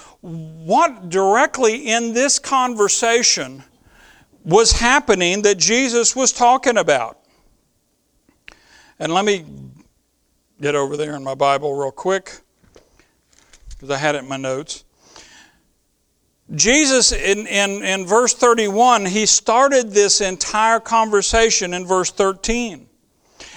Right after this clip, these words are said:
And they're talking about Jesus bearing witness for himself.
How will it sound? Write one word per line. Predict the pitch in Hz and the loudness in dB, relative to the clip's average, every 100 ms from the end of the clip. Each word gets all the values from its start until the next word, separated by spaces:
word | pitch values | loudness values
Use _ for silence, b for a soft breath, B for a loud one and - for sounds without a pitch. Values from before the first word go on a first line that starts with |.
| B | B
And | 190 220 | 0 4
they're | 226 | 2
talking | - 240 285 311 254 | 4 4 4 2 -2
about | 208 196 196 185 | 2 4 2 0
Jesus | 151 226 262 233 208 | -2 0 2 0 -4
bearing | 185 160 220 247 226 202 | -2 0 2 2 -2 -2
witness | 208 262 220 220 - | 2 2 2 -4 -4
for | - 226 254 226 | -4 2 2 2
himself. | 220 214 - - 254 240 139 - - | -2 -6 -4 -2 0 0 -2 -8 -18